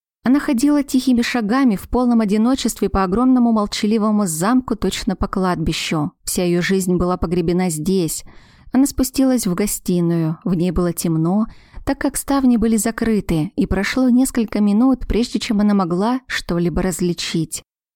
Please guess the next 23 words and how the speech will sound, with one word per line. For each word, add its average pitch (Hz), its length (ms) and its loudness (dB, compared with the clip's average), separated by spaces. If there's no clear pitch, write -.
Затем, 202 560 2
когда 165 260 -2
её 190 180 2
глаза 180 320 0
привыкли 185 400 0
к - 100 -10
темноте, 185 760 0
она 247 200 4
мало-помалу 247 720 2
стала 185 320 -2
узнавать 175 480 -2
обои 180 480 0
с - 120 -6
разгуливавшими 233 880 0
по 226 120 -4
ним 170 280 2
птицами. 160 840 -2
Два 175 260 0
кресла 190 420 -2
по-прежнему 233 580 0
стояли 175 500 0
перед 175 340 -4
камином, 160 580 0